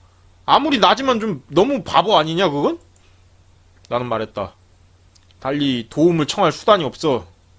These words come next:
이대로 갇혀 있으면은 솔직히 어떻게 될지 나도 몰라.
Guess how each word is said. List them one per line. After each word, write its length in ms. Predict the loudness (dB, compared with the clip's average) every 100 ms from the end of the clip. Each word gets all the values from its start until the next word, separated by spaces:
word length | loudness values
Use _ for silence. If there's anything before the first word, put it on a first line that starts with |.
| _ _ _ _ _ _ _ _ _
이대로 360 | -10 -4 -4 -4
갇혀 300 | -6 -2 -2
있으면은 560 | -2 -4 -6 -4 -4 -6
솔직히 340 | -8 -6 -4
어떻게 240 | -4 -4 -2
될지 240 | -2 -2
나도 200 | -4 -4
몰라. 420 | -4 2 2 0